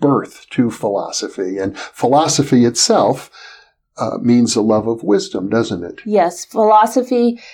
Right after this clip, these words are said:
Speaker 2: if we take the word philosophy, the, it's two root words. The first one is philo, which means love,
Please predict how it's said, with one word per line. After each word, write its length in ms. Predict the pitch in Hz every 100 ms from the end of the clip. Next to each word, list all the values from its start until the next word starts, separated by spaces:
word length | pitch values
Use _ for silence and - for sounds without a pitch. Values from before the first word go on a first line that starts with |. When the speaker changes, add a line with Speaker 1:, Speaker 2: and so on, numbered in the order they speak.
| -
Speaker 2:
if 80 | 202
we 80 |
take 260 | 226 247 240
the 100 | 240
word 220 | 226 214
philosophy, 760 | 214 208 202 190 196 233 240 233
the, 280 | 208 190 175
it's 160 | 185 -
two 300 | - 277 240
root 240 | 196 196
words. 320 | - 196 190 -
The 100 | 202
first 240 | 220 220
one 160 | 220 202
is 180 | 190
philo, 560 | - - 254 233 180 190
which 320 | 208 175 -
means 240 | 202 190 190
love, 500 | 196 190 175 202 -